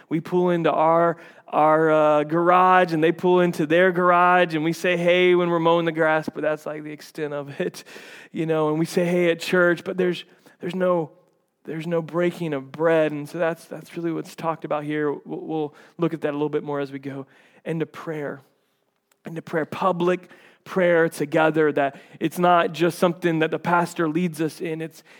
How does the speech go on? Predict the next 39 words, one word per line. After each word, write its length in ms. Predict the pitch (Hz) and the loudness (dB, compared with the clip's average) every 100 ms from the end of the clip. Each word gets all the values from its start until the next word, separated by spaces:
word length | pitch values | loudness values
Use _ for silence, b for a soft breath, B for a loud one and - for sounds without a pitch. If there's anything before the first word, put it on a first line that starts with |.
| B | B
it's, 240 | 185 - - | -16 -16 -14
it's 240 | - - - | -14 -10 -10
a 80 | |
habit 500 | - - 190 214 208 | -8 -6 -2 0 -2
of 80 | 190 | -2
my 220 | 190 190 | -6 -6
life. 580 | 185 185 175 139 _ _ _ b b b 190 | -8 -10 -12 -16 _ _ _ b b b -8
It's 160 | 180 | -4
a 60 | 190 | -6
part 440 | - 156 190 202 | -6 -4 0 2
of 140 | 202 170 | 0 0
who 260 | 196 196 | -2 0
I 200 | 180 185 | 0 0
am. 240 | 175 175 - | -2 -4 0
It's 220 | 196 202 | 0 0
a 40 | |
part 680 | 202 - - 180 196 214 - B B B | -2 -6 2 4 6 4 -2 B B B
of 120 | 175 | 0
my 140 | 175 175 | 2 4
life 220 | 180 175 | 2 2
that 120 | 165 | 4
I 120 | 180 | 4
need 360 | 196 185 214 202 | 2 2 0 -2
prayer 340 | 160 196 196 | -4 -2 0
with 260 | 165 185 180 | 2 0 0
other 320 | 180 185 175 | -2 0 0
people. 540 | 170 208 202 185 143 | 0 -2 -2 0 -2
Like, 220 | 147 160 - | -2 -4 -2
some 180 | 208 | 0
of 140 | 214 196 | 2 2
you 120 | 208 | -2
so 280 | - 233 220 | 0 2 2
badly, 500 | 180 208 208 196 165 B B - | 4 4 4 2 -2 B B -4
like, 140 | 190 | 0
oh, 160 | 226 226 | 0 2
you're, 180 | 226 269 | 0 0
you're 160 | 220 | 0
just 240 | 196 214 220 | -2 -2 -2
like, 180 | 202 | -2